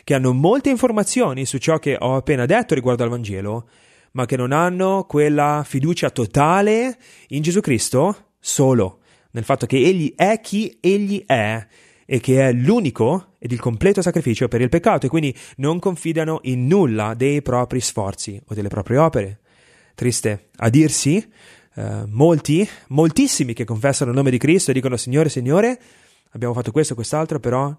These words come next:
non sono conosciuti da Lui, moriranno nei loro peccati e non andranno mai lì dove Egli è andato. Quindi Gesù sta dicendo loro: "Se non credete", versetto ventiquattro, "se non credete che io sono chi io sono,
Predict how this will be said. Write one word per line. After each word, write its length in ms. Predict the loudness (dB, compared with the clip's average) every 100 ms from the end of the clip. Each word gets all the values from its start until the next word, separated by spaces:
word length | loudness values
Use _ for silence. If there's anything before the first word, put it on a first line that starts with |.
| -6
non 260 | -4 -2 -2
sono 260 | -4 -4
conosciuti 400 | -4 -6 -6 -6
da 80 | 0
Lui, 160 | 2 2
moriranno 380 | 0 0 0
nei 100 | 0
loro 120 | 0 0
peccati 460 | 2 2 2 -2 -6 -14 -18
e 80 | -10
non 120 | -6
andranno 340 | -4 -2 -2 0
mai 320 | 0 0 0
lì 180 | -2 -2
dove 280 | -2 0 -2
Egli 280 | -2 -4 -6
è 200 | -8 -10
andato. 720 | -6 -2 2 2 0 -6 -12 -16 _ _ _ _ _ _ _ _ _ -10
Quindi 160 | -6 -4
Gesù 300 | 2 4 4
sta 160 | 0
dicendo 640 | -4 -2 0 0 -2 -4 _
loro: 520 | 2 4 4 2 0 -2 -16 _
"Se 460 | -4 2 2 2 2
non 400 | 2 2 0 -2
credete", 480 | -2 0 0 -2
versetto 680 | -6 -6 -6 -4 -4 -6 _
ventiquattro, 600 | -10 -6 -2 -2 -4 -6 -4
"se 380 | 0 2 2
non 280 | 4 2 2
credete 340 | 0 -2 -2 -2
che 80 |
io 220 | -2 0 0
sono 460 | 2 2 2 0
chi 340 | 0 -4 -2 -2
io 160 | -2
sono, 520 | 0 0 2 2 0